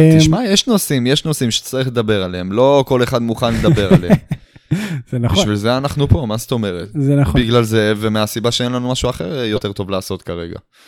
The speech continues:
Speaker 2: תראה, עוד מישהו שאין לו משהו יותר טוב לעשות כרגע, ולכן הוא לא יהיה באקסטרים רולס, הוא רנדי אורטון, שממשיך להשליט אימה ברוסטאר, ו-, ומשום מה הוא ריחם על ארטרוף, שזה מוזר, אבל אהבתי את זה, זה היה כזה,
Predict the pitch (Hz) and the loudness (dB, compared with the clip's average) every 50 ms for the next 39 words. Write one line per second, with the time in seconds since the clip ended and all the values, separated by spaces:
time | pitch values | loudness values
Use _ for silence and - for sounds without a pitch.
0 | _ - 180 180 180 160 151 - 202 226 226 202 214 202 - 175 - - 170 165 | _ 0 2 4 4 4 4 4 4 4 6 8 6 6 4 4 2 4 4 6
1 | 156 151 151 156 139 151 139 170 170 160 160 143 135 131 123 151 139 - - 139 | 6 6 6 4 4 2 2 2 2 4 4 2 2 2 0 -2 -4 -2 -2 0
2 | 135 139 139 143 147 135 139 135 139 202 240 247 208 170 185 220 226 185 165 151 | 0 2 4 4 4 4 4 4 4 4 4 6 6 6 6 6 4 4 4 2
3 | - - - - 208 240 233 190 156 135 139 147 151 - - - _ - - 151 | 2 0 -4 0 2 4 4 4 4 4 4 2 0 -2 -12 -14 _ 2 4 6
4 | 151 165 175 165 143 139 143 160 165 165 - 123 110 123 151 _ _ _ _ _ | 6 8 6 8 8 8 8 8 6 4 2 0 -2 -4 -8 _ _ _ _ _
5 | _ _ _ _ _ _ _ _ _ _ _ _ _ _ - - - - 139 131 | _ _ _ _ _ _ _ _ _ _ _ _ _ _ -18 -10 -2 0 0 2
6 | 131 131 139 - 247 - 165 - 135 - 170 165 143 151 147 151 151 143 143 135 | 2 2 2 2 2 4 4 4 4 4 4 2 4 4 4 4 4 4 4 2
7 | 135 123 - - 170 180 185 185 175 143 135 135 131 131 127 123 127 135 _ - | 0 -2 0 2 4 4 4 4 2 2 2 0 0 -2 -4 -6 -8 -10 _ -2
8 | 143 139 139 147 - 285 370 392 330 196 151 143 - - 240 302 285 226 240 254 | 0 0 2 2 0 0 0 4 4 4 4 4 2 2 2 2 2 2 2 2
9 | 226 - - 269 208 143 - - - _ - - 147 139 139 143 156 175 233 381 | 0 0 0 0 0 0 -2 -6 -14 _ -4 -2 0 2 2 2 4 2 2 2
10 | 330 196 135 143 _ _ _ _ _ _ _ - - 170 156 165 190 240 - - | 0 -2 -6 -8 _ _ _ _ _ _ _ -14 -6 -4 -2 2 0 0 2 4
11 | 254 175 147 139 139 160 170 156 175 196 180 180 175 | 4 4 4 2 -4 -4 -4 -2 0 2 2 0 0